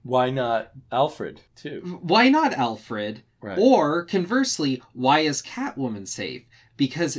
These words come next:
Speaker 2: it, because it's, it's said the, the potion they have can't reverse the effect.
Speaker 1: Oh. Huh.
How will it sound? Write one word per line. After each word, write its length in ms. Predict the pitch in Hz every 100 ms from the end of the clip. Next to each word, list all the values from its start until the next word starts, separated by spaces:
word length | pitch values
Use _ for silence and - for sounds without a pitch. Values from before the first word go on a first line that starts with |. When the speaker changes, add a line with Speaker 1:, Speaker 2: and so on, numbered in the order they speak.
| -
Speaker 2:
it, 320 | 147 - 147
because 260 | 127 175 151
it's, 260 | - -
it's 180 | 151 -
said 560 | - 233 220 131 110 - - 123 107
the, 260 | 123 107 - _ -
the 160 | 131
potion 460 | 127 170 175 175 170
they 120 | 143
have 240 | 123 113
can't 300 | - 143 147 143
reverse 520 | 131 110 120 117 -
the 200 | - 104
effect. 720 | 87 _ - 104 - _ -
Speaker 1:
Oh. 580 | 101 113 143 117 69 - _ _ _ _ - - _ _ _ - -
Huh. 240 | - 123